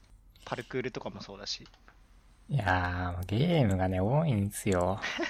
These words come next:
Speaker 1: <laughs> そう、なんか分散はしちゃってるよね、どう考えても。
Speaker 2: うん。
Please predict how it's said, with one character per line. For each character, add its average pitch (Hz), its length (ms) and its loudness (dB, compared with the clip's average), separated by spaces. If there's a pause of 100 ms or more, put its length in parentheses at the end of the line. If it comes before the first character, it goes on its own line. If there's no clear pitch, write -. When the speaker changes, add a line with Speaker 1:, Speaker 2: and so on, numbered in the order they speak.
(400)
Speaker 1:
<laughs> - 920 -4
そ 143 100 0
う、 117 40 2
な 110 60 -4
ん 110 40 -8
か 113 40 -14
分 202 220 0
散 226 220 4
は 196 100 6
し - 60 -2
ち 175 100 2
ゃ 156 40 8
っ - 20 -20
て - 160 -2
る 151 80 0
よ 107 80 -2
ね、 95 120 -12
ど 101 120 -10
う 101 80 -10
考 110 100 -10 (100)
え 98 60 -10
て - 60 -8
も。 - 20 -6 (720)
Speaker 2:
う 160 60 0
ん。 98 680 0